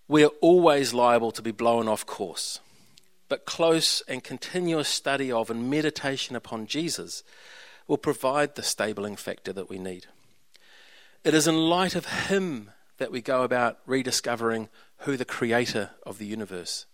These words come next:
is. Jesus is the image of the invisible God, the perfect representation of his being.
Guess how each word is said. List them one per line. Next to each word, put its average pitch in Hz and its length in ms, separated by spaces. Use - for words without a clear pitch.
is. - 380
Jesus 151 640
is - 160
the 113 220
image 123 420
of 92 120
the 98 200
invisible 104 500
God, - 320
the - 60
perfect - 560
representation 107 760
of 98 40
his 98 120
being. 101 340